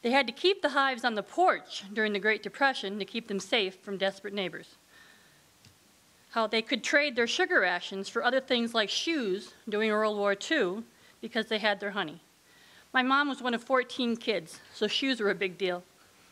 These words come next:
After a lot of research, I started with one beehive in a friend's field. I placed those bees in an old dried-up orchard of about a dozen apple trees. Those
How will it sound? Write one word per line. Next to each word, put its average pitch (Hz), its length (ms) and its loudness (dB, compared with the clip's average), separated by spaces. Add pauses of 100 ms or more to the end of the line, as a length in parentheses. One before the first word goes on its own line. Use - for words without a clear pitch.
(840)
After 254 240 2
a 254 80 4
lot 294 180 4
of 349 80 0
research, 285 640 0 (240)
I 247 120 4
started 247 320 0
with 220 120 -6
one 262 240 0
beehive 220 500 0 (200)
in 226 80 -6
a 208 60 -6
friend's 208 420 -2
field. 175 380 -10 (880)
I 240 80 2
placed 330 340 0
those 240 240 0
bees 226 380 -4
in 208 100 0
an 208 80 0
old 240 360 0
dried-up 240 440 0
orchard 214 420 -2
of 196 100 -6
about 185 240 2
a 185 120 -6 (240)
dozen 254 440 0 (260)
apple 202 240 0
trees. - 320 -16 (920)
Those 254 280 0